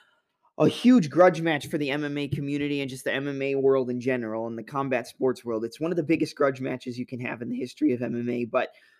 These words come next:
without any further ado, I mean, let's just start it off in the prelims with the fight I wanna talk about. It's in the lightweight division between unranked contenders, but two, uh, bright prospects in that hundred fifty-five pound division. You have Rong Zhu, who comes into this fight with a record of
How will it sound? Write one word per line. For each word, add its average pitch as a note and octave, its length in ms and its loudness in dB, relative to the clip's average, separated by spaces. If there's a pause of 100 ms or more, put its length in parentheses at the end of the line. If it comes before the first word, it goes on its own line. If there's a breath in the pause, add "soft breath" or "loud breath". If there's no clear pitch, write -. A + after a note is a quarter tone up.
(220 soft breath)
without C4+ 340 6
any B3 140 2
further G#3+ 240 4
ado, G#3 160 2
I G#3 100 2
mean, G#3 140 -2
let's A#3+ 180 -4
just B3 160 -6
start G#3 240 2
it F#3+ 60 2
off F#3+ 180 0
in G3 60 -6
the D#3+ 60 -4
prelims E3+ 420 -2
with - 60 -16
the D3+ 100 -4
fight D3 200 -2
I D3 40 0
wanna D3 220 -6
talk D3 240 -6
about. B2 180 -6
It's B2+ 120 -14
in D3+ 80 -6
the C#3+ 100 -2
lightweight F3+ 460 2
division D3+ 340 0
between C#3 280 -6
unranked A#3+ 500 -2
contenders, D#3+ 580 -4
but C3+ 160 -4
two, D#3+ 360 2
uh, B2 240 0 (520)
bright E3 300 2
prospects C#3+ 600 -6
in C#3 80 -6
that C#3 100 -4
hundred C#3+ 280 -4
fifty-five C#3 500 -6
pound C#3 200 -8
division. C3 400 -2
You C3+ 140 -4
have C3 220 -6
Rong D3+ 400 -2
Zhu, F3+ 380 2 (320 soft breath)
who D#3+ 60 -2
comes E3+ 280 -2
into D#3+ 160 -2
this D3+ 180 -2
fight D3+ 180 2
with D3+ 140 -2
a C#3 80 2
record C#3 600 -2
of B2 340 -2